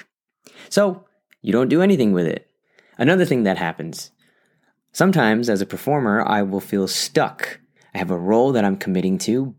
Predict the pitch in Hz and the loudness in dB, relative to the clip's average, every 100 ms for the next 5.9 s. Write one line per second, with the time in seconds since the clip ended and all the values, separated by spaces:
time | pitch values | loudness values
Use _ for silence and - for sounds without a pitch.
0 | _ 147 185 185 - - - _ _ _ | _ 0 2 -2 -6 -8 -10 _ _ _
1 | _ _ _ - - 202 190 175 165 202 | _ _ _ -4 2 4 4 4 4 4
2 | 123 95 101 104 107 117 113 - - 110 | 2 2 0 2 0 0 -2 -4 0 2
3 | 110 104 98 135 147 - 95 92 - 95 | 2 2 2 2 2 0 0 -2 -2 0
4 | 95 90 95 92 87 90 - 90 87 95 | 2 2 0 0 -4 -8 -2 -2 -2 -2
5 | 90 92 101 110 120 107 95 95 - | -2 -2 -2 0 0 0 2 0 -2